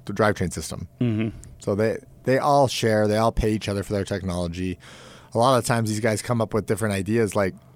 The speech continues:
Speaker 1: um, so Subaru on the new Outback and Legacy has the ability to do wireless charger stuff, but it's patented by another manufacturer.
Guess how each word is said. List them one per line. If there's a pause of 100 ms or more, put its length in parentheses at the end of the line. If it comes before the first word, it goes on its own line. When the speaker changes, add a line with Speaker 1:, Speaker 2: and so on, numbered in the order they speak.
(320)
Speaker 1:
um,
so
Subaru
on
the
new
Outback
and
Legacy
has
the
ability
to
do
wireless
charger
stuff, (580)
but
it's
patented
by
another
manufacturer.